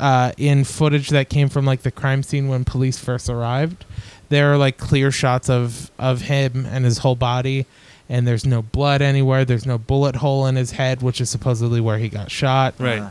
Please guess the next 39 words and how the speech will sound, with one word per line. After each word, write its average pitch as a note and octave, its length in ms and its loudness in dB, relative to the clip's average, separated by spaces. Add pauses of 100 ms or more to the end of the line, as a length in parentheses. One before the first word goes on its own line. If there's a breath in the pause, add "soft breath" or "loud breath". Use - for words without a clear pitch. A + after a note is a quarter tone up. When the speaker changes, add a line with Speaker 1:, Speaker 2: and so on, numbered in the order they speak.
Speaker 1:
Like, A#2+ 140 -2
nothing. B2 600 2 (580 loud breath)
Um, B2 400 2
Speaker 2:
I G3+ 60 4
don't D4 140 4
understand C#4+ 320 0
the E3+ 40 2
fir-, F3+ 260 2
the D3 220 2
last C#3 300 2
words C#3 320 0
thing. G2 240 -4
How, C3 340 0
how G3+ 260 2
did G3+ 200 0
they E3 300 0 (400)
verify C#3+ 500 0
those B2 260 0
were A#2 140 -2
his A2 100 -2
last A2+ 280 -4
words? B2+ 140 0
Speaker 1:
Because F#3 200 2
Speaker 2:
If B2 80 -2
Speaker 1:
people F#3 240 2
watched D3 420 0
him C3 220 2
get A#2+ 180 0
shot. C#3 440 -2
Like, C#3 100 -2
Speaker 3:
Yeah. A2 60 -4
Speaker 1:
there E3 100 4
Speaker 2:
Oh. E3+ 60 4
Speaker 1:
were E3 80 4
people D#3 260 2
on C3+ 160 2
the C3 80 0
scene C#3 240 0
immediately. A#2 540 -2